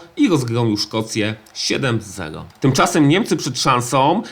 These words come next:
e, podanie na pole karne, wyjście sam na sam, strzał, ach,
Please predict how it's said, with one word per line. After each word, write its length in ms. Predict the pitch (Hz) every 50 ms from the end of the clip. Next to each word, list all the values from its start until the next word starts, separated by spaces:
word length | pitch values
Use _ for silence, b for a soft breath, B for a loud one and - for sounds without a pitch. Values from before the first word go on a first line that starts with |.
| B -
e, 180 | - 143 143
podanie 500 | 139 143 160 143 143 180 196 190 180 175
na 120 | 160 156 151
pole 260 | 156 175 175 170 160
karne, 540 | 170 175 151 143 135 135 139 147 160 175 185
wyjście 300 | 180 196 208 - - 190
sam 240 | - - 220 233
na 100 | 208 185
sam, 220 | 170 - 214 226 220
strzał, 460 | 220 - - - 233 226 240 240 220 - -
ach, 420 | 160 160 147 - - - -